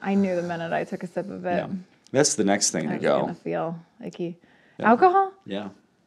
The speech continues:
Speaker 2: Maybe. I don't know. I
Speaker 1: Yeah,
Speaker 2: like,
Speaker 1: I'm
Speaker 2: I
Speaker 1: not
Speaker 2: like
Speaker 1: giving
Speaker 2: beers.
Speaker 1: that up,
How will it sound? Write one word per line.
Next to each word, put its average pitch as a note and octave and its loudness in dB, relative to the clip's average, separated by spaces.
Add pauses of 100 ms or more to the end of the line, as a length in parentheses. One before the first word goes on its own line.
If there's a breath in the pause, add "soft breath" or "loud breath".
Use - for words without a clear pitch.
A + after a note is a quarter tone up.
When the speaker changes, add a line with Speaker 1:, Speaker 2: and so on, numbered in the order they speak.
(440)
Speaker 2:
Maybe. F#2 -6 (400)
I G2+ -6
don't F2 -4
know. E2+ -6 (180)
I G#3 -12
Speaker 1:
Yeah, A#3+ 8
Speaker 2:
like, G#3 6
Speaker 1:
I'm A#3+ 8
Speaker 2:
I - 8
Speaker 1:
not B3+ 8
Speaker 2:
like G#3 4
Speaker 1:
giving F3 2
Speaker 2:
beers. D#3+ 0
Speaker 1:
that E3 0
up, F3 4